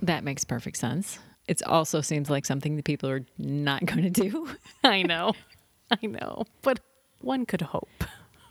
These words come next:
Speaker 1: It's worth saying.
Speaker 2: It's worth saying. Spend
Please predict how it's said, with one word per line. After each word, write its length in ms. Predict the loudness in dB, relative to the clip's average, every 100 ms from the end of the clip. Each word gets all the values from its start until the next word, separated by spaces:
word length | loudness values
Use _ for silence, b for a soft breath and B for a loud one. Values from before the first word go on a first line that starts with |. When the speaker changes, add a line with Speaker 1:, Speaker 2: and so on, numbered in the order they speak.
| B -14
Speaker 1:
It's 180 | -10 -2
worth 260 | 0 0 2
saying. 320 | 0 0 -6 _ _ _ _ 0
Speaker 2:
It's 220 | 0 0
worth 260 | -2 2
saying. 560 | 4 2 0 -6 -4 -6 _ _ _ _ _ -10
Spend 760 | -6 -2 2 2 2 -2 -4